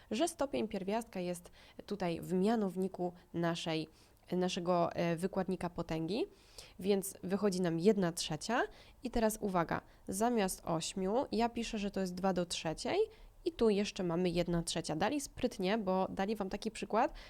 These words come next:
że tutaj w-, sprawdzają praktycznie każde po kolei przekształcenie, czy Wy znacie, czy umiecie. Więc przypominam, że w Waszych kartach maturalnych macie tam podpowiedzi do tego.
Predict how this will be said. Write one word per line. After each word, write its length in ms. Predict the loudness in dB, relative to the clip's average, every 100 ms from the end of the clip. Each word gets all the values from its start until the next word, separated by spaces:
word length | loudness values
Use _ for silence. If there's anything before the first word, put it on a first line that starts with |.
| -8
że 100 | -6
tutaj 220 | 2 2
w-, 140 | 2 -4
sprawdzają 560 | -2 -4 2 4 4 0 -6
praktycznie 460 | -6 -6 -8 -6
każde 300 | -4 -4 -4
po 140 | -4 -4
kolei 420 | 0 0 0 -4 -8 -20 -18 -16 -4
przekształcenie, 640 | -4 0 0 2 2 2
czy 140 | -2
Wy 120 | -4 -2
znacie, 340 | -2 -2 -4
czy 140 | -2
umiecie. 500 | -2 0 -2 0 0 -2 -12 -8
Więc 140 | -6 -6
przypominam, 480 | -4 -2 0 0 0
że 100 | -2
w 20 |
Waszych 300 | -2 -4 -6
kartach 320 | -6 -4 -4
maturalnych 520 | -4 -2 0 -2 0
macie 280 | 0 0 -2
tam 180 | -6 -4
podpowiedzi 600 | -4 -4 -2 0 0 -2
do 100 | -4
tego. 420 | -6 0 2 0